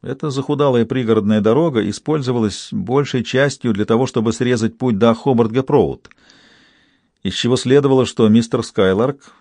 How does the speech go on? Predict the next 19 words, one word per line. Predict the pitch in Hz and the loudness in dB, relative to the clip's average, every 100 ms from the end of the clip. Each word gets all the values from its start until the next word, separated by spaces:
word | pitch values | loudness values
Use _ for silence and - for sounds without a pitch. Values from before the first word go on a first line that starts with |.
| _ | _
возможно, | - 95 104 101 120 113 113 113 | -12 -6 -6 0 0 2 4 4
знал | 101 120 117 | 4 4 4
город | 117 123 120 | 2 0 0
хорошо | - 147 156 - 95 | 0 0 0 -2 -4
и | 82 95 | -4 -8
к | |
сельским | - 135 143 - 123 | -4 -4 -4 0 0
жителям | 127 143 139 135 | 0 -2 0 0
не | |
относился. | 139 131 147 - 76 - - _ _ _ _ - _ _ _ _ _ _ _ _ _ | 0 -2 -6 -6 -8 -10 -16 _ _ _ _ -20 _ _ _ _ _ _ _ _ _
Сделав | - 87 139 160 143 | -8 0 4 4 4
левый | 143 143 127 | 2 2 2
поворот, | 113 110 117 156 | 0 2 2 2
Бьюик | 101 110 127 117 - | 0 -2 0 0 -4
через | - 107 98 | -2 -2 0
короткое | 120 110 - 101 | 2 0 0 -2
время | 101 101 87 | 0 0 -2
повернул | 85 95 95 98 | -2 -2 0 0
направо, | 95 101 156 165 85 | 0 0 2 2 0